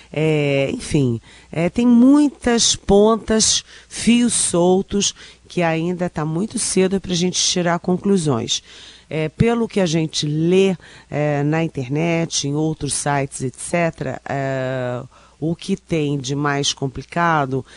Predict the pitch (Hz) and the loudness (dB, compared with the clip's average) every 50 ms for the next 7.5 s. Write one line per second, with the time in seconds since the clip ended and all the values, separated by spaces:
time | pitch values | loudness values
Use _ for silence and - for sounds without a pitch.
0 | - - - - - 165 160 160 156 - - 190 190 180 143 139 143 143 139 143 | -20 -20 -12 -4 -2 0 0 0 0 0 2 2 2 2 2 0 0 0 0 0
1 | 147 - - - 156 160 156 - - - - - - - _ - 135 135 151 151 | -2 -4 -6 -4 -4 -4 -4 -4 -6 -10 -16 -20 -20 -20 _ -12 -6 -4 0 2
2 | 160 170 175 - - 170 156 151 156 139 135 156 160 160 160 175 196 202 190 165 | 2 2 0 0 -2 -2 0 0 0 0 -2 -2 0 0 0 2 0 0 0 0
3 | - - - - - - - - _ - - - 160 143 151 151 143 143 160 156 | -2 -2 -4 -6 -10 -20 -20 -20 _ -10 -6 -4 -2 -2 -2 -2 -4 -4 -4 -4
4 | 156 151 156 160 170 170 180 180 - _ - - 185 175 175 175 180 180 170 - | -2 -2 0 0 0 0 0 -2 -4 _ 0 2 4 6 6 6 4 2 0 -2
5 | - - 151 156 151 - - 165 165 - - 170 156 156 143 139 131 135 139 151 | -4 -4 -2 -2 -4 -4 -4 -6 -4 -4 -2 -2 0 0 0 -2 -4 -4 -2 -2
6 | 151 156 170 139 151 151 139 - _ _ - 185 190 202 202 170 175 156 151 139 | 0 0 -2 0 0 -2 -2 -4 _ _ 0 2 2 2 2 0 0 -2 0 0
7 | 135 131 135 139 147 156 160 165 160 | 0 0 0 2 2 2 2 0 0